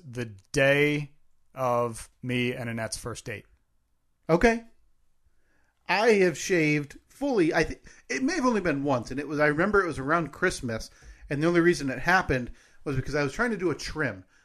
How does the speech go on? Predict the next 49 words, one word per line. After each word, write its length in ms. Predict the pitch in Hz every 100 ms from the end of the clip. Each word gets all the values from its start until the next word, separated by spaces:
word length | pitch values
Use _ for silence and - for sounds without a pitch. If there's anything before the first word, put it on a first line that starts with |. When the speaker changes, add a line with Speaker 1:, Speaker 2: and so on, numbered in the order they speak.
| _
Speaker 2:
The 80 | 123
mustache 560 | 147 185 - 160 165 147
will 80 |
grow 280 | 127 147 156
over 160 | 156 139
the 100 | 113
lip, 280 | 139 185 151
and 100 | 123
Speaker 1:
Yeah, 220 | 131 160
Speaker 2:
I, 20 | 139
that's 180 | 143 131
Speaker 1:
yeah, 100 | 143
Speaker 2:
on, 100 | 131
Speaker 1:
yeah, 160 | 135
Speaker 2:
I 40 | 147
don't 100 | 143
Speaker 1:
yeah, 60 |
Speaker 2:
like 140 | 185 233
Speaker 1:
yeah. 60 |
Speaker 2:
that. 220 | 202 190 - - -
So 100 | 185
I'm 80 |
trying 140 | 202 220
to 80 | 175
trim 260 | 214 202
there, 160 | 190 190
but 160 | 165
then 100 | 170
also 560 | 180 269 - 147 131 147 - _ _
I'd 120 | 156
get 200 | 160 175 -
some 260 | 156 139
wild 480 | 135 185 220 196 151
ones 260 | 139 151 143
that 180 | 139 -
Speaker 1:
Oh, 140 | 135
Speaker 2:
you 60 | 147
Speaker 1:
that's 140 | 123 -
Speaker 2:
can 80 | 190
Speaker 1:
right. 60 |
Speaker 2:
almost 280 | 254 185 -
see 220 | - 220
Speaker 1:
That 60 | 190
Speaker 2:
under 140 | 175
your 80 | 160
Speaker 1:
girl, 180 | 135 160
the, 120 | 254
Speaker 2:
eyes. 240 | 147 139 -
Speaker 1:
the, 400 | 131 127 123